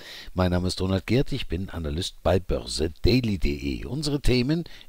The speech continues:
Indizes, der Dow Jones, aber auch der dax, natürlich wie immer, und der Eurostoxx fünfzig. Wir starten mit dem dax im Normalbild, nämlich auf Tagesbasis, und sehen, wir haben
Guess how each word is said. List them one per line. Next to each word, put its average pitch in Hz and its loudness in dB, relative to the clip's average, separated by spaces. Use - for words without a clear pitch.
Indizes, 170 0
der 69 0
Dow 67 -2
Jones, 180 0
aber 98 2
auch 90 2
der - -4
dax, - 2
natürlich - -4
wie 69 -6
immer, 147 0
und 104 0
der 123 2
Eurostoxx 87 -2
fünfzig. - -6
Wir - -8
starten 156 2
mit 117 -4
dem 131 0
dax - 2
im 71 -8
Normalbild, 80 2
nämlich 69 -6
auf - -4
Tagesbasis, 110 6
und 143 2
sehen, 151 4
wir 135 4
haben 127 4